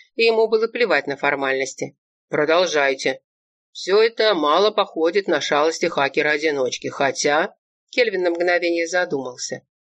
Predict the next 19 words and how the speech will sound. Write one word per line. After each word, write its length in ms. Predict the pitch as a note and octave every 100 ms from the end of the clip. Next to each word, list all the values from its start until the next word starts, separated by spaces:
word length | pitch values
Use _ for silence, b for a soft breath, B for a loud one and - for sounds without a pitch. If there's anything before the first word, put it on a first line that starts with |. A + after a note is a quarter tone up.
| _ -
"Гении 460 | C#3 E3+ G3+ G#3+ G3+
рождались 760 | D#3+ C3 B2+ D3 - G#3 -
и 120 | G3 G3+
рождаются. 720 | D3+ - B2+ B2+ B2 - - _ _
Безусловно, 720 | A3 A#3 B3+ B3 F3+ D3 D3 D3
за 140 | E3+
всем 220 | - B3+
этим 200 | G#3+ F#3
стоит 320 | E3 F#3 F#3+
талантливый 560 | F#3+ F#3 F3+ E3+ F3 E3
человек, 520 | - F#3 F3 G3+ B3 - _ _ -
но 220 | E3+ E3
в 60 |
наше 340 | E3 G3+ - G3
время 280 | D#3+ D3 C#3
подобное 500 | D3+ E3+ D#3+ E3 D#3+
открытие 480 | - G3 G3+ F3+
сложно 440 | F3 A3 F#3 D3 C#3
утаить, 480 | C3+ C#3 C#3 C#3